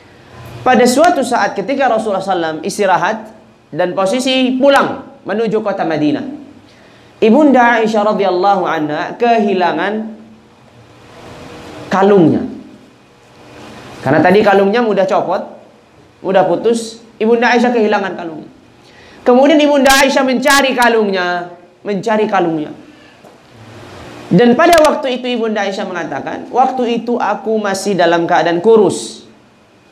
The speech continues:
Masih belum banyak makanan yang aku makan sehingga aku masih kurus.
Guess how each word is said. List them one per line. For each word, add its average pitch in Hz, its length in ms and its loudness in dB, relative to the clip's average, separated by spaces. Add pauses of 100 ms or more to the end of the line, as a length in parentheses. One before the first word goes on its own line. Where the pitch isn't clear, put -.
(440)
Masih 160 240 2
belum 202 240 4
banyak 247 320 2
makanan 214 400 -2
yang 202 160 -4
aku 196 160 -8
makan 196 320 -2
sehingga 226 320 0
aku 247 140 -2
masih 277 180 0
kurus. 254 480 -2